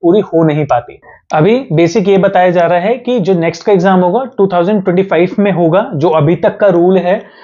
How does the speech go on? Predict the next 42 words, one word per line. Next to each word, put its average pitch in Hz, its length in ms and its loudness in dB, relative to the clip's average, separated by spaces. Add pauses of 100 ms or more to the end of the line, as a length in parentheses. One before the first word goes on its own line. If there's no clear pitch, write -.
(140)
और 180 160 0
उसमें 202 460 0
जो 175 220 2
भी 226 200 2 (200)
बैचेस 165 480 -2
पास 160 320 -2
आउट 190 200 -2
करेंगे 175 260 2
ट्वेंटी 180 240 0
फ़ाइव 185 360 0
में, 139 220 -6 (240)
तो 165 60 -2
इनकी 165 180 -2
इंटर्नशिप 185 500 0
ट्वेंटी 180 180 0
फ़ाइव 170 240 -2
में 175 100 -2
कंप्लीट 156 360 0
होगी, 151 200 0
उनको 190 320 0
इंटर्नशिप 170 500 -2
के 180 100 0
बाद 143 220 0
वो 226 100 2
एग्जाम 160 280 -2
देना 143 200 -2
होगा। 113 240 -12 (340)
अभी 220 200 2
नेक्स्ट 226 320 0
का 269 60 0
एग्जाम 247 320 0
है 180 240 -2
क्या? 160 160 -2 (1000)
नेक्स्ट 180 300 -4
का 247 60 0
एग्जाम 196 360 0
ये 175 120 2
है 220 200 -4 (300)
कि 214 80 2
जो 185 280 2
भी 269 220 2
स्टूडेंट 135 540 -4